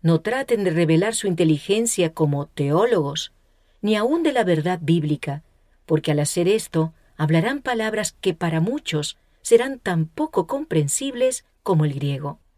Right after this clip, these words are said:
Conéctense firmemente con Cristo y presenten la verdad tal como es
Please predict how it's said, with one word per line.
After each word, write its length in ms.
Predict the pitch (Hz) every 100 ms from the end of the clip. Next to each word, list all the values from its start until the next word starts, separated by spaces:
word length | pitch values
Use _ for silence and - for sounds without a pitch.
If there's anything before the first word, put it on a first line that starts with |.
| _ _ _ _
Conéctense 840 | - 147 165 254 - 190 165 - 165
firmemente 680 | - 269 208 190 240 226
con 200 | 202 160
Cristo 500 | 147 233 240 - 151 _ _ _ _
y 80 | -
presenten 640 | 277 277 - 330 311 202
la 100 | 233
verdad 420 | 233 160 175 202 - - _ _ _
tal 320 | 170 208 254
como 320 | - 277 190
es 420 | 143 156 165 -